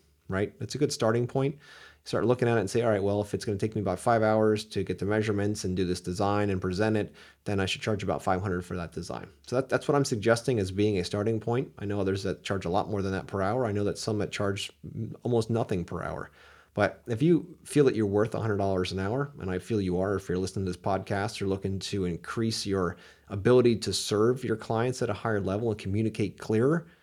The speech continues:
then a hundred should be your starting point. And that's, I think the whole industry should be at least at a hundred dollars an hour for design work, but that includes the measurements, that includes your meetings. Like, you gotta put that all together as the package, so that if that client decides to cut ties and they wanna go with somebody else,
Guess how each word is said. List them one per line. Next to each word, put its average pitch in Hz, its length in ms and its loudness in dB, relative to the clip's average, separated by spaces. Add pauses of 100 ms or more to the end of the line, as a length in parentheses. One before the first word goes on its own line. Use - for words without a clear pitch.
(300)
then 104 140 -2
a - 20 -2
hundred 110 300 -2
should - 120 -10
be 85 80 -4
your - 120 -4
starting - 320 -8
point. - 260 -8 (120)
And 104 100 -8
that's, 101 200 -6
I 107 120 -2
think 113 180 -4
the 92 80 -2
whole 98 160 -2
industry 101 400 -4
should 87 160 -6
be 90 120 -2
at 87 120 -4
least 107 260 -4
at 95 80 -2
a 85 60 -4
hundred 101 220 -2
dollars 110 340 0
an 117 80 -4
hour 131 300 -2 (300)
for 113 160 -2
design 110 340 2
work, 123 180 2
but 101 100 -2
that 107 100 4
includes 113 580 0
the 85 80 -2
measurements, 135 520 2
that 101 120 0
includes 92 380 -2
your 87 80 -2
meetings. 107 400 0
Like, 104 180 -6
you 107 60 -2
gotta 131 120 0
put 131 140 -6
that 127 100 0
all 120 80 0
together 110 440 0
as 98 160 -6
the 98 80 -4
package, 117 440 -2
so 98 100 0
that 95 100 -2
if 98 80 -2
that 139 160 0
client 131 240 0
decides 104 440 0
to 101 100 -4
cut - 260 0
ties 127 400 2
and 92 300 -4
they 95 80 -4
wanna 101 180 0
go 95 80 0
with 98 100 -4
somebody 104 280 2
else, 123 260 4